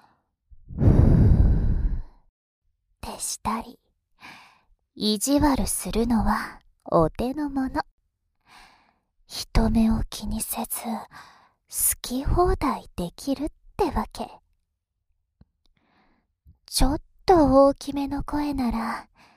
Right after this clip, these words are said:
出してもいいよ。林道さん、その辺容赦しないことで有名なので。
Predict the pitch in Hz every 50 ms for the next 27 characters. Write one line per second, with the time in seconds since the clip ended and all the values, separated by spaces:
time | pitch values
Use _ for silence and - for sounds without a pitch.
0 | _ _ _ _ _ _ - 220 226 226 233 247 254 - - - _ - 202 196
1 | 185 180 180 185 196 233 240 247 240 233 220 202 190 196 202 220 254 277 311 349
2 | 381 415 - - - _ - _ _ _ _ _ _ _ _ _ _ _ _ _
3 | _ _ _ _ _ _ _ _ _ _ _ _ _ _ _ - 196 190 226 240
4 | 269 302 311 302 - 277 247 233 220 - - - 208 208 214 - - - - -
5 | _ _ _ _ _ _ _ _ - - - 302 302 208 208 233 254 240 220 240
6 | 233 226 226 220 208 196 208 240 277 285 269 - - 202 180 - - - 175 180
7 | 208 226 233 - - 226 220 - 220 214 - 170 156 156 156 147 143 160 185 226
8 | 269 320 359 370 370 370 370 392 381 349 302 233 -